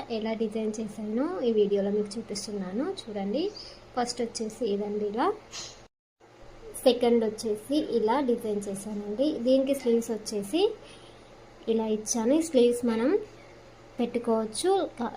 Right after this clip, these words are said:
లేదనుకుంటే తీసేసుకోవచ్చు. హుక్స్ అనేటివి లోపల వైపు ఇలా కనిపించకుండా ఇచ్చానండి. So, సెకండ్ వన్ వచ్చేసి ఇదండి. థర్డ్ వన్ వచ్చేసి ఇలా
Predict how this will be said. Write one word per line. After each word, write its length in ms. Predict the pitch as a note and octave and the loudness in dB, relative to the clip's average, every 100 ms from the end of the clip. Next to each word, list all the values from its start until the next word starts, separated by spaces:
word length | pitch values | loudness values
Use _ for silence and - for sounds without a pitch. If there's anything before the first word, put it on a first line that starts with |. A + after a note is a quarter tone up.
| G#3+ | 0
లేదనుకుంటే 500 | A#3 A3+ A3+ B3 D4 - | 0 2 -2 0 0 0
తీసేసుకోవచ్చు. 720 | G#3 A3 - A3 G#3 G#3 - C#4 | -2 -2 -4 -2 0 0 2 2
హుక్స్ 220 | C4 - | 2 -4
అనేటివి 320 | A3 G#3+ C4 C#4+ | -2 0 0 2
లోపల 260 | A3+ A3 G#3+ G#3 | 2 2 0 0
వైపు 200 | G#3 G#3+ | -2 -2
ఇలా 100 | B3 C4+ | -2 0
కనిపించకుండా 720 | A3 G#3 A3+ A3+ - G#3+ A#3 C#4+ A3 | -2 -2 -4 -6 -8 -4 0 2 0
ఇచ్చానండి. 580 | - G#3+ G3+ G3 G#3+ F#4+ A4+ - - - - | -4 -6 -2 0 2 2 2 -4 -18 -12 -4
So, 100 | A3+ A3 A3+ | -2 -2 -6
సెకండ్ 320 | G#3+ A3 G#3+ | -4 -2 -2
వన్ 120 | G#3 G3+ | -2 -2
వచ్చేసి 420 | G3 G#3+ G#3+ B3+ G3+ | -4 -6 -4 -2 0
ఇదండి. 400 | G3+ F#3+ F#3+ A#3 F#4+ - - - - - - - - - - - - - _ _ - - - - - - | 0 -2 -2 -2 -2 -4 -14 -20 -20 -20 -20 -20 -20 -20 -20 -20 -20 -20 _ _ -20 -20 -18 -18 -14 2
థర్డ్ 240 | C4 A#3 G#3+ | 4 4 4
వన్ 120 | A3+ G#3+ | 2 2
వచ్చేసి 440 | G#3 A3 G#3+ D4 C4+ | -2 -6 -4 4 4
ఇలా 180 | A3 | 4